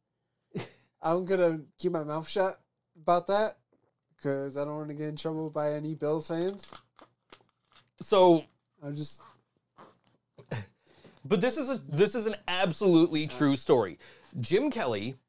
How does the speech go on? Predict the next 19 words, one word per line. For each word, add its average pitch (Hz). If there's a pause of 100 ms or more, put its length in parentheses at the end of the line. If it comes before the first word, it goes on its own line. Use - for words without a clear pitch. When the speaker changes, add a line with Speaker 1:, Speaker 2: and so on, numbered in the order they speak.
(560)
Speaker 1:
did 123
not 127
want 131
to 160
join 117
the 131
Buffalo 117
Bills. 117
He 127
got 123
drafted 139
by 208
the 220
Bills. 196
He 180
was 156
like, 123
"Fuck -
that. 117